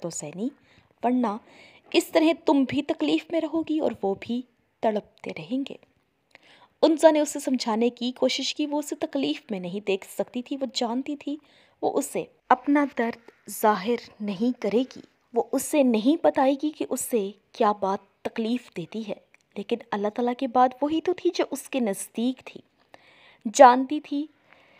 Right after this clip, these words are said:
जो बज़ाहिर सीनिया बहादुर है, दर हकीकत वो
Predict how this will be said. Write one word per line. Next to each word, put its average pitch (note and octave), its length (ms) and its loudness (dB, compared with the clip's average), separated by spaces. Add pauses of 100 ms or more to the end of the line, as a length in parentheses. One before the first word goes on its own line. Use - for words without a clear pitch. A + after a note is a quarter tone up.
(440)
जो B3+ 420 2
बज़ाहिर A3 600 -2 (420)
सीनिया D#4 440 0 (140)
बहादुर G3 460 -6
है, F#4 220 -10 (580)
दर G#3+ 140 4
हकीकत A#3 520 -6
वो A3 120 -4